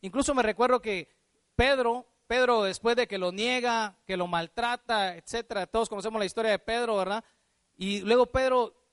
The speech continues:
dice que se acerca al Señor y le dice, y el Señor le pregunta, como que cuando ya lo está restableciendo nuevamente, que se les vuelve a aparecer, le dice,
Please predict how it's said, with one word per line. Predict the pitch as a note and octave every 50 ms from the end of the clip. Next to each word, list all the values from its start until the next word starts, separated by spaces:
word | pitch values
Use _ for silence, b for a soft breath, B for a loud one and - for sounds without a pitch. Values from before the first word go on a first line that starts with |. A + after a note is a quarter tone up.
| _ _ _
dice | - G3+ G#3 B3+
que | A3+ G#3+
se | - F#3
acerca | F3 - A#3 A#3 - -
al | A#3+ G#3+
Señor | - G3+ F#3 G3+ A#3 B3+ B3 b b b b b b _ -
y | F#3
le | F#3
dice, | F#3 G3+ A3+ - - B3+ A3+ G3 - _ _ _ _ _ _ _ _ _ _ _ _ _ _ _
y | - G3+ G#3
el | G3+ G3+
Señor | - F#3+ G#3 A#3 B3+
le | C4 -
pregunta, | - A3 G#3 A3+ C4+ C#4+ - B3+
como | G#3+ G#3 G#3 G3+
que | - F#3+
cuando | - F#3+ F3+ F3
ya | F#3+ A3+
lo | B3+
está | A#3+ - C4
restableciendo | B3 B3 - A#3+ G3+ F#3 F#3 - - B3 B3+ B3+
nuevamente, | B3 B3+ B3 A#3+ B3 C4+ C4 C4
que | G#3
se | F3 G3+
les | F3+ F3+
vuelve | F3 G#3+ A3+
a | A#3
aparecer, | A3 - G#3+ F#3+ F#3 - A#3+ A#3+
le | A#3+
dice, | A#3 A#3+ G#3 B3+ G#3+ -